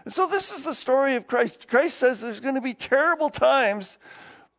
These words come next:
but lo and behold, Christ is coming back. And it's good if you're found doing what Christ wants you to be doing when he gets here.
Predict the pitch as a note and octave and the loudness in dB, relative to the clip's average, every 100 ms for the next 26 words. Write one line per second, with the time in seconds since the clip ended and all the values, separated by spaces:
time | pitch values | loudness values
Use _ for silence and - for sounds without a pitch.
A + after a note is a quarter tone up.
0 | _ - A#3 A3+ B3 C#4+ C#4+ C#4 B3+ C4+ | _ 0 0 4 6 6 6 6 6 6
1 | B3 - - A#3 C#4 A3+ - G#3+ E3+ - | 4 0 2 4 4 0 -6 -10 -8 0
2 | A3 A#3+ A#3+ F#3 F#3 A3 C3+ - - - | 0 0 -2 2 6 6 4 -2 -16 -20
3 | - - - - G3 E3 F3 F#3+ - D#3 | -20 -20 -4 0 2 0 -2 -4 -6 -6
4 | G3+ G4 D4 E3 G3+ G3 E3+ A#3 C#4 A#3 | 0 2 2 -2 0 0 2 4 6 4
5 | F3 G#3+ D4 A3+ G3+ - G#3 A#3 - G3+ | 2 0 2 2 0 0 0 0 2 0
6 | D4 - D3+ D3 G#3+ B3 E3 C3+ - - | 0 -6 -12 -8 -2 0 0 -2 -8 -20
7 | - D3 E3 A3+ A3 G3+ - D#3+ A2 A2+ | -6 0 2 2 4 4 2 -2 -4 -4